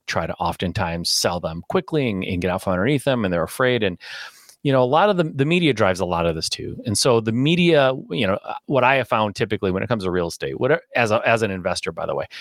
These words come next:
whatever the media says, you can almost guarantee the opposite is true for an investor. And this gets people kind of tripped up too, like friends and family who don't really understand exactly what I do as a wholesaler,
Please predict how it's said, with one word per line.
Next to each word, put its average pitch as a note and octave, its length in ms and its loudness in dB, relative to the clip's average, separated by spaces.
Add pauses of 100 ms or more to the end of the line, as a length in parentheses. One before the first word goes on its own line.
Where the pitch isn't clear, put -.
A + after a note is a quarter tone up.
(640)
whatever E3+ 240 4
the A#3 80 0
media C3+ 380 2
says, D#2 580 -4 (460)
you C#3 80 2
can D3+ 140 2
almost E3 320 2
guarantee A2 800 0 (100)
the A#2+ 220 -2
opposite A#2+ 440 0
is G#2+ 140 -2
true F2+ 340 0
for G2 220 0
an F#2+ 60 0
investor. - 520 -6 (360)
And C#3 120 0
this G3 140 2
gets - 240 -2
people D#3 340 -2
kind C3+ 240 0
of A2 120 -2 (320)
tripped B2+ 200 -2
up G2+ 140 -4
too, G#3 280 2
like B2 200 2 (260)
friends D3+ 280 0
and A#2 120 0
family C3+ 360 0
who B2+ 120 0
don't C3+ 240 0
really A3 360 2
understand A#2+ 420 0
exactly G#2 560 -2
what G#2+ 180 2
I G2 100 0
do F#2 180 0
as F#2 80 -2
a G#2 40 2
wholesaler, B2+ 600 2